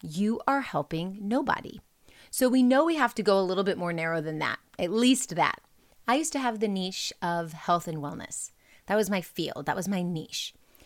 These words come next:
And I found that to be too broad. But you know how I knew that?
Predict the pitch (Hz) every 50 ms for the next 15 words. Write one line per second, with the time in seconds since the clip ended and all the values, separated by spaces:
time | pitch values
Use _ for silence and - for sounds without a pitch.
0 | - - - - - 240 240 240 - - 294 320 370 349 311 320 - - - -
1 | 175 - 208 202 202 - - - - 202 190 160 143 - 156 147 139 131 - -
2 | - - - _ _ _ _ _ _ _ - _ _ _ _ _ _ 233 233 233
3 | 262 349 392 381 370 359 349 339 311 330 330 285 339 330 330 -